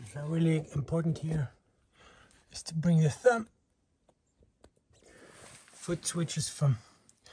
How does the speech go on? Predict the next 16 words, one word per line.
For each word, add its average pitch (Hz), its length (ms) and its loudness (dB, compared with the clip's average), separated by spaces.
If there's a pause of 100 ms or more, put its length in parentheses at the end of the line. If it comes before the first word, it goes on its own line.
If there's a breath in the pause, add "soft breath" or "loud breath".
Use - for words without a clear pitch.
(280 loud breath)
here 165 380 -2
to - 100 -2
here, 160 380 0 (260)
the 135 140 -4
left 160 200 -4
foot. - 200 -8 (1600 loud breath)
Normally 143 340 6
you 143 80 4
can 135 140 2
just 123 280 -2
swing 175 280 2
it. 175 240 0 (840 loud breath)
I 135 140 0
decided 135 400 -2
today 120 400 0
to 110 240 0